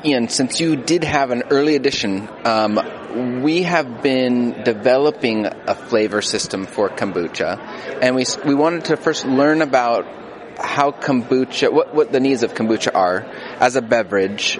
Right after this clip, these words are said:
Um, we're in the, w-, we have other, uh, flavor industry. We, we, our company has about two hundred different flavors. However, with kombucha, we only have, I believe we have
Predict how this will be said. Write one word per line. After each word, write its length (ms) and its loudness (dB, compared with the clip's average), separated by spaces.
Um, 500 2
we're 160 4
in 120 0
the, 80 2
w-, 440 -6
we 140 2
have 160 2
other, 600 2
uh, 580 0
flavor 680 2
industry. 880 0
We, 140 2
we, 180 2
our 140 4
company 520 -2
has 360 -2
about 240 2
two 140 0
hundred 180 2
different 280 -2
flavors. 600 -2
However, 480 2
with 200 2
kombucha, 580 0
we 100 2
only 320 0
have, 680 -2
I 180 2
believe 340 -4
we 60 2
have 140 0